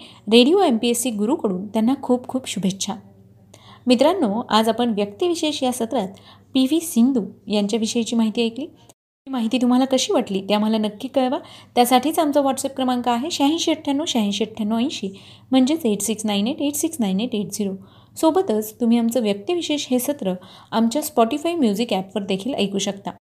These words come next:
चला तर मग मित्रांनो, मी आरजे प्रिया तुम्हा सगळ्यांची रजा घेते. पुन्हा भेटूया आपल्या व्यक्तिविशेष या सत्रात. तोपर्यंत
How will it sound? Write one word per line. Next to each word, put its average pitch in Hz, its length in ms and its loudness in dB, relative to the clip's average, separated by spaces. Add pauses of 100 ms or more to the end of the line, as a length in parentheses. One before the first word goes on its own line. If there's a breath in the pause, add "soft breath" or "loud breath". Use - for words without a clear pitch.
(380)
चला 226 220 2
तर 247 80 2
मग 254 140 0
मित्रांनो, 247 540 0
मी 247 180 2
आरजे 285 260 2
प्रिया 277 360 0
तुम्हा 226 160 4
सगळ्यांची 214 380 0
रजा 208 240 2
घेते. 254 320 -2 (320 loud breath)
पुन्हा 311 180 8
भेटूया 330 380 4
आपल्या 240 320 4
व्यक्तिविशेष 320 680 0
या 302 100 2
सत्रात. 302 340 -2 (460)
तोपर्यंत 262 500 4